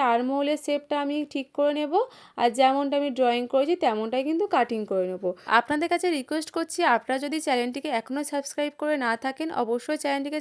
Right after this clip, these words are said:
সাবস্ক্রাইব করে রাখবেন, আর পাশে যে বেল আইকনটা আছে ওটা অবশ্যই প্রেস করে রাখবেন। এই রকম সুন্দর সুন্দর ভিডিও আসলে আপনারা যাতে আগে দেখতে পান, তো অবশ্যই কিন্তু চ্যানেলটিকে সাবস্ক্রাইব করে রাখবেন। এবার খাপের ওপরের অংশটা, নিচের অংশটা কীভাবে বাড়াতে হবে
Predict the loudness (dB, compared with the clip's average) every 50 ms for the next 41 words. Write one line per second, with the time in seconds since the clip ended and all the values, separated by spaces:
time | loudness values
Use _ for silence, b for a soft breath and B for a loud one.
0 | -4 -4 -6 -6 -6 -6 -4 -4 -4 -4 -4 -2 0 2 2 0 0 -2 -2 -2
1 | -2 -2 -2 B B B B B B B -8 -8 -4 -2 -2 -2 -2 -2 -4 -2
2 | 0 0 -2 0 0 0 0 0 0 -2 -2 -2 -4 -4 -4 0 0 2 2 0
3 | 0 -2 -4 -4 -2 0 0 0 2 0 -2 -2 -2 -4 -4 -2 0 0 0 0
4 | 0 -2 -4 -2 -2 0 -2 -4 -4 -4 -6 -6 -6 B B B B B B -4
5 | -2 0 0 -2 -2 -4 -4 -4 -4 -4 -4 -4 -4 -4 -4 -4 -4 -4 -4 -4
6 | -6 -6 -4 -2 0 2 2 2 2 0 -2 -2 0 0 0 0 -2 -4 -4 -2
7 | -2 -4 -4 -4 -4 -2 -2 -2 -2 -2 -4 -2 -2 -4 -4 _ -8 -4 0 0
8 | -2 -2 B B B B B B 0 2 2 2 2 0 -2 -2 -4 -4 -2 -2
9 | -2 -2 0 0 0 0 0 0 -2 -2 -2 -2 -2 -4 -4 -4 -2 -2 -2 -2
10 | -4 -4 -2 -2 -2 -4 -6 _ -10 -10 -10 B B B B B 0 2 2 2
11 | -2 -2 -2 -2 -2 0 0 2 2 2 2 2 2 0 0 0 -2 -4 -6 -4
12 | -2 -2 -2 -2 -4 -2 -2 -2 -2 -2 -6 -6 -6 -6 -6 -4 -6 -6 -4 -2
13 | -2 -2 0 0 2 2 2 0 -2 -2 -4 -4 0 0 0